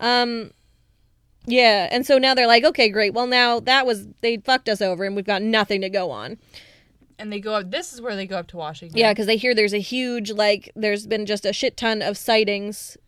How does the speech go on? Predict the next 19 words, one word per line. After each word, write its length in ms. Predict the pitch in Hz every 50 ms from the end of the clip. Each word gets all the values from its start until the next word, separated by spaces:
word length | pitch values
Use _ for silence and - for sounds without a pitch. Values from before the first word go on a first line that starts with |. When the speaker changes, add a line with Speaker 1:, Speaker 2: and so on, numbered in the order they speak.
| _ -
Speaker 1:
uh, 120 | 214 214 -
U 120 | - 226 226
F 120 | 214 -
O 80 | 226 220
sightings 320 | 208 233 220 208 202 196
in 120 | 214 202 220
Washington. 580 | 262 330 359 349 - 277 226 220 214 208 202 208 -
Speaker 2:
Yeah. 160 | 202 190 160 -
Speaker 1:
And 140 | - 214 214
they, 180 | 214 214 208 - - -
like, 200 | 220 208 202 -
trace 320 | - - 254 247 226 - -
the 100 | 214 -
path 280 | - 214 202 202 -
of 100 | 202 -
the 80 | - -
truck. 460 | - - 240 196 - - - - - _ -
Speaker 2:
Yes. 360 | 202 196 - - - - _ _ _ _ _ _ _ -
Speaker 1:
Um, 540 | 240 240 233 226 220 220 220 226 247 247